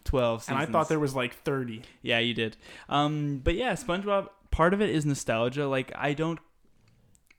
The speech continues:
Speaker 1: I don't watch SpongeBob all the time, like, here and there, like Mark does with Friends, but I have watched SpongeBob so many times, even as an adult. I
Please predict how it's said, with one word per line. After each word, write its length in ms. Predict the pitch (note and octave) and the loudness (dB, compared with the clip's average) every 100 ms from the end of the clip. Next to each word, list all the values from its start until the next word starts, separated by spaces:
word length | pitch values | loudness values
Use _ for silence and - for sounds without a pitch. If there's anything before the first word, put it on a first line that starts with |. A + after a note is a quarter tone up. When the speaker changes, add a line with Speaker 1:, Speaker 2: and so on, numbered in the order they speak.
| - | -6
Speaker 1:
I 140 | C#3 | -2
don't 200 | D#3+ D#3 | 0 0
watch 320 | B2+ B2+ - | 0 -2 -2
SpongeBob 480 | - B2 B2 B2 A#2+ A#2+ _ - | -8 -8 -6 -4 -6 -8 _ -10
all 160 | A#2+ A#2+ | -8 -8
the 80 | A#2 | -8
time, 360 | A#2+ A2+ B2 | -8 -8 -6
like, 340 | B2 A2+ - - | -6 -8 -10 -18
here 260 | - C3 A#2+ | -10 -2 0
and 100 | A#2 | 0
there, 280 | A#2 A#2 B2 | -2 -2 -4
like 280 | A#2+ A2+ - | -4 -6 -6
Mark 300 | A#2+ A#2 - | -6 -6 -4
does 220 | A#2+ A#2 | -4 -4
with 100 | A#2 | -12
Friends, 440 | - A#2 A#2+ B2+ | -10 -10 -8 -12
but 360 | - B2+ A#2+ - _ - - - - - | -8 -8 -8 -12 _ -20 -20 -20 -20 -10
I 480 | - C#3+ C#3+ C#3+ C#3 - - | 2 4 6 4 2 -2 -8
have 160 | C3+ | -2
watched 280 | C3 C3 - | 0 0 0
SpongeBob 420 | C3+ B2 B2 A2+ | -4 -2 0 -2
so 220 | - C#3+ D#3+ | -2 -2 0
many 160 | D3+ | -2
times, 580 | - G#2+ G#2 A2 - - - - - | -2 -4 -2 -4 -6 -14 -18 -12 -4
even 260 | D#3+ E3+ | -2 0
as 120 | C#3 B2+ | 0 0
an 80 | A#2 | 0
adult. 500 | G#2+ G2+ G#2 - - - - - _ _ _ _ _ - _ | 0 0 -2 -6 -14 -16 -20 -20 _ _ _ _ _ -20 _
I 480 | A#2+ A2+ A2 A2+ A2+ | -8 -6 -6 -6 -8